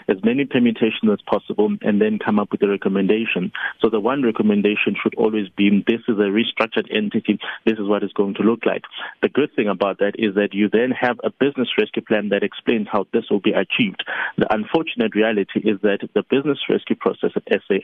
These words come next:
A started on the fifth of December twenty nineteen, and even today, there isn't a single person who can say, "This is actually the business rescue plan that has been crafted. This is why people are rejecting it or accepting it."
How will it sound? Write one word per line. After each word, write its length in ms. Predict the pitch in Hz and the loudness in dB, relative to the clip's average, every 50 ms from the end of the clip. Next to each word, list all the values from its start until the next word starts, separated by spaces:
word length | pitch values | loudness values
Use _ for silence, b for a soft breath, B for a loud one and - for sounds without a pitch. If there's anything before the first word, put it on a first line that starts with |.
| - - | 0 -2
A 160 | 98 101 101 B B B B B B - | -2 -2 -2 B B B B B B -6
started 340 | - - 120 123 - 113 110 | -2 -2 -2 0 0 0 0
on 80 | 107 | 0
the 80 | 110 107 | 0 0
fifth 240 | 110 - 139 - - | 0 -2 -2 -2 -4
of 100 | - - | -6 -4
December 360 | - 104 - 117 107 107 101 | -4 -2 0 0 0 -2 -2
twenty 280 | - - 110 107 107 107 | -2 -2 -2 0 2 2
nineteen, 460 | 104 101 98 92 - 113 104 104 - - | 2 2 0 0 0 0 0 0 0 0
and 160 | 110 113 - | -2 0 2
even 260 | 143 143 - 123 107 | 0 0 2 0 -2
today, 400 | 101 - 101 - 113 110 101 98 - B B B B - | 0 -2 -2 0 2 0 0 0 -4 B B B B 0
there 100 | 107 107 - | 0 2 2
isn't 280 | - 139 127 131 123 113 | 0 0 2 2 2 2
a 120 | 113 110 - | 0 0 0
single 240 | - 135 135 127 113 | 2 2 4 2 2
person 320 | - - 107 104 - 104 | 2 0 0 0 2 0
who 80 | 104 101 | 0 2
can 200 | - 104 101 98 - | 2 0 0 0 0
say, 200 | 110 104 101 98 - - | 0 0 0 -2 -2 0
"This 180 | 117 123 127 - - | 0 0 0 0 0
is 120 | 117 104 - - | -2 -2 -2 -2
actually 400 | 110 110 113 - - - 107 101 B B B B B | -4 -4 -2 -2 0 0 0 0 B B B B B
the 80 | - 98 | -2 0
business 360 | - - 120 117 - 110 - - | 0 0 -2 -2 -4 -6 -2 -2
rescue 280 | 104 101 - - 107 90 | -2 -2 0 -2 -4 -2
plan 280 | - - 104 101 101 98 | -2 -2 -2 0 0 0
that 120 | 101 101 | 0 0
has 100 | 104 92 | 0 -2
been 240 | - 113 110 113 120 | 0 0 0 0 0
crafted. 500 | - - 107 104 - - - 107 101 - - B B B B | 0 0 -2 -2 -2 -2 -2 -2 -2 -2 -6 B B B B
This 140 | - 104 101 | -2 0 0
is 140 | 117 101 92 | -2 -2 0
why 180 | 101 98 98 98 | 0 0 0 -2
people 340 | - - 107 - 104 98 | -2 -4 -2 0 0 2
are 60 | 98 98 | 2 2
rejecting 500 | 98 92 - - 113 113 - - - 107 | 0 0 2 0 0 0 -2 -2 0 0
it 80 | 101 | 2
or 80 | 104 98 | 2 2
accepting 480 | 98 - - - 110 - - - - | 0 -2 0 -2 -2 0 -2 -6 -4
it." 140 | 95 95 - | -4 -4 -4